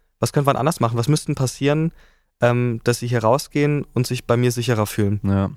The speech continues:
Speaker 1: Und das braucht extrem viel Geduld. Und ich glaub, da im Coaching-Setting, da wär ich wahrscheinlich auch nicht so geduldig.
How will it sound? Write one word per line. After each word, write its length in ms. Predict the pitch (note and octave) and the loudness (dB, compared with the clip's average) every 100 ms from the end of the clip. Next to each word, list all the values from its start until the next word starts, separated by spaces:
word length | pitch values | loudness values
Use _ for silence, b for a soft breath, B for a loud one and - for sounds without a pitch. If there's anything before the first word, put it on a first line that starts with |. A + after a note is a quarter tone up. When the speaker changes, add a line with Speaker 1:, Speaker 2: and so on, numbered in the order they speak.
| _ _ _ | _ _ _
Speaker 1:
Und 60 | A#2+ | -2
das 120 | A#2 | 0
braucht 180 | A#2 A2 | 0 -2
extrem 440 | A2+ - - B2 | -4 -6 -2 -2
viel 160 | A#2+ A#2+ | 0 -2
Geduld. 360 | A#2+ A2 A#2 | -2 0 0
Und 80 | A#2 | 0
ich 100 | A#2 | 0
glaub, 220 | A#2+ A#2 | 0 0
da 80 | A#2+ | 0
im 180 | A2 A#2 | 0 0
Coaching-Setting, 840 | - B2 - B2+ - B2 B2+ B2 - b b b b _ - | 0 0 0 -4 -4 -2 -2 -2 -6 b b b b _ -2
da 160 | A#2+ | 0
wär 80 | A#2 | 2
ich 60 | A#2+ | 0
wahrscheinlich 260 | B2 A#2 | 0 0
auch 200 | G#2+ - | -2 -6
nicht 200 | - A#2 | -4 -4
so 120 | - A#2 | -2 -4
geduldig. 540 | A2 G#2+ G#2+ G#2+ - | 0 0 0 -4 -10